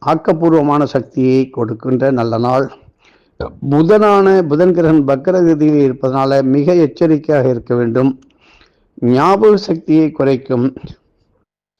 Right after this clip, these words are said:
அதீதமான மனக்குழப்பத்தை கொடுக்கும், எதிலும் கவனம் தேவை. எதையும் <clears throat> ஆரம்பிப்பதற்கு முன்பாக நன்றாக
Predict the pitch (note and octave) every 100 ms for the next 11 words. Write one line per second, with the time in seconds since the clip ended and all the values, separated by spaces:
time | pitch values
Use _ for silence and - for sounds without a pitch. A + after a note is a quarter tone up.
0 | _ _ - A2 B2+ F#3 E3+ D#3 C#3+ D3
1 | D#3+ C3 C#3 F3+ F3+ F3 E3 E3+ D3+ C#3+
2 | D3+ C#3 C#3+ C#3 B2+ B2 C#3 D3+ C3 B2
3 | C#3 C#3+ A#2+ A#2+ A#2 A#2+ A#2+ _ _ _
4 | _ _ _ - C3 C#3+ D#3 F3 - -
5 | _ - - D#3 C#3+ - A2 C3+ D#3+ E3
6 | D#3+ - D#3 D3 C3+ C#3+ C#3 C#3 C#3 C#3
7 | D#3 E3+ - _ _ _ _ _ _ -
8 | C3+ C#3 D#3 D#3+